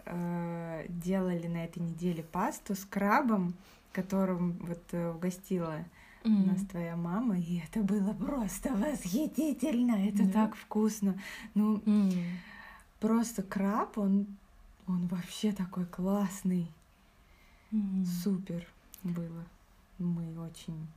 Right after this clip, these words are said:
Speaker 1: короче,
Speaker 2: Оценили.
Speaker 1: Да,
Speaker 2: <laughs>
Speaker 1: нам очень
Speaker 2: Ну, я
Speaker 1: понравилось, мы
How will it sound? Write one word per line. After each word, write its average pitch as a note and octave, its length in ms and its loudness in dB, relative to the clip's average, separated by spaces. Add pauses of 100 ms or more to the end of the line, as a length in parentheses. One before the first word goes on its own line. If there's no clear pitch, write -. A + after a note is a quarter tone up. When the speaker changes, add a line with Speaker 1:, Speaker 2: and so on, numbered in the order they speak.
(100)
Speaker 1:
короче, E3+ 460 -14 (880)
Speaker 2:
Оценили. G3 500 -2 (400)
Speaker 1:
Да, G#3 320 4 (380)
Speaker 2:
<laughs> - 40 4
Speaker 1:
нам G3 200 4
очень A#3+ 240 0
Speaker 2:
Ну, - 100 0
я D#4 80 0
Speaker 1:
понравилось, A3+ 560 6
мы G#3 60 2